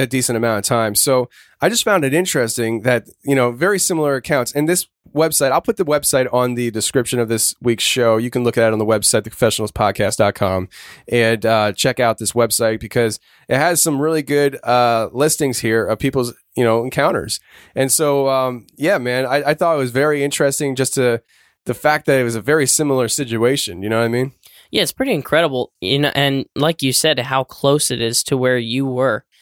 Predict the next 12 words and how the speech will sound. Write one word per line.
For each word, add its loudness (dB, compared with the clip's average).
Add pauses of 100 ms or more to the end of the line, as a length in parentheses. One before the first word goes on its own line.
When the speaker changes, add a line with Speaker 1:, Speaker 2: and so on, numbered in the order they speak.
(240)
Speaker 2:
uh, 0
you 0
know, 0
where 0
you -2
go 0
on 0
a -4
daily 0
basis -2
almost, -4 (380)
um, 0